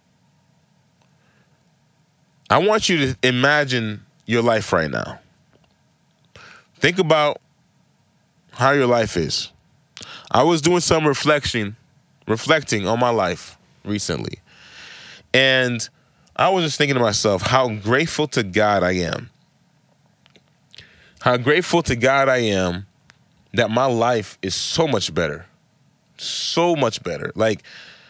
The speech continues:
I was literally, I, like, I was literally thinking back before I got into real estate, before I graduated from, from college.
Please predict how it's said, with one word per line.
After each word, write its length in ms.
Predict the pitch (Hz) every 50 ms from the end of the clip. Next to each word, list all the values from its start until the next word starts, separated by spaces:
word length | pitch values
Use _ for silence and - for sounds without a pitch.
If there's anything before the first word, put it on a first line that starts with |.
| _ _ _ _ _ -
I 100 | - 127
was 180 | 160 170 151 131
literally, 240 | 170 175 170 165 - -
I, 100 | - 120 -
like, 160 | 135 - -
I 80 | 117 147
was 160 | 151 165 143
literally 200 | 190 185 170 156
thinking 360 | - - 165 147 151 143 131
back 320 | 123 135 131 117 110 - - - _ _ - 104
before 580 | 123 127 123 - - - - 143 156 156 156
I 120 | 147 143 139
got 200 | 127 135 135 135
into 220 | 127 - - 127
real 140 | 117 123 123
estate, 340 | 123 - - 135 127 - -
before 480 | 113 104 - - 143 143 139 135 135
I 80 | 131 117
graduated 600 | 107 120 123 123 120 110 117 120 120 117 117 113
from, 260 | - 120 113 107 104 - _ - - - - - - _ -
from 160 | - 107 95
college. 640 | - 127 123 123 123 123 123 120 107 - - -